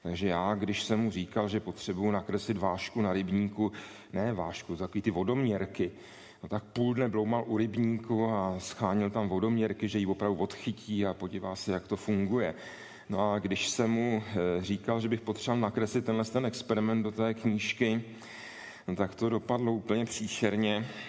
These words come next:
protože dal tedy jednoho krásného dne, eh, petku do mrazáku,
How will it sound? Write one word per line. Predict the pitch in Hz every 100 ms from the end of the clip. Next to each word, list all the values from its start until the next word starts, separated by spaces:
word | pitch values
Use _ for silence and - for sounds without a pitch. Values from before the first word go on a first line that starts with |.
| - -
protože | 101 98 - 107 110 110 - - - -
dal | 90 92 101
tedy | 110 107
jednoho | 113 104 104 117
krásného | 110 104 101 - 110 117
dne, | 110 113 117 113
eh, | 104 92 90 90 87
petku | - 101 - -
do | 117 92
mrazáku, | 95 107 113 113 113 - 120 123